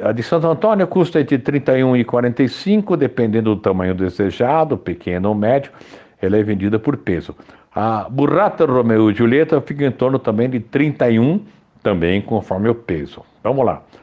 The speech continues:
Mozzarellarte de Curitiba fica na Rua Rocha Pombo, três outro quarto no Juvevê. E o horário de funcionamento é de segunda a sexta, das nove às sete da noite,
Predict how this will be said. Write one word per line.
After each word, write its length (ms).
Mozzarellarte 1160
de 140
Curitiba 480
fica 300
na 100
Rua 260
Rocha 320
Pombo, 400
três 440
outro 260
quarto 400
no 100
Juvevê. 540
E 80
o 60
horário 300
de 100
funcionamento 640
é 20
de 80
segunda 380
a 60
sexta, 420
das 260
nove 380
às 80
sete 340
da 120
noite, 500